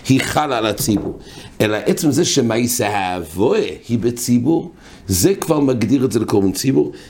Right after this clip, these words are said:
כך בתוספות. רק תוספות מתקשה בזה, קצת קשה דוחה קורא לקורבן ציבור שום דעושה בכנופיה, כמו שמובא בדברי רש"י. וכן ביומי, אבל בחגיגה קורא לקורבן יחיד. תוספות מעלה סתירה בין שתי סוגיות, אם קוראים לזה קורבן יחיד, דהיינו, אז דין הבשר חלוץ החיוב,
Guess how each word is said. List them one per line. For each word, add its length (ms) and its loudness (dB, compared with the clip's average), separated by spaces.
כך 240 0
בתוספות. 1000 0
רק 200 -2
תוספות 480 0
מתקשה 480 2
בזה, 360 0
קצת 240 0
קשה 300 0
דוחה 260 -2
קורא 180 0
לקורבן 300 2
ציבור 340 0
שום 180 0
דעושה 380 0
בכנופיה, 580 -2
כמו 260 2
שמובא 320 0
בדברי 300 2
רש"י. 400 -8
וכן 300 2
ביומי, 240 4
אבל 300 2
בחגיגה 640 0
קורא 180 2
לקורבן 460 0
יחיד. 320 -6
תוספות 380 0
מעלה 260 2
סתירה 360 0
בין 140 0
שתי 260 0
סוגיות, 480 -2
אם 80 0
קוראים 280 0
לזה 140 -2
קורבן 260 0
יחיד, 280 0
דהיינו, 220 2
אז 140 -2
דין 80 2
הבשר 340 0
חלוץ 340 0
החיוב, 460 0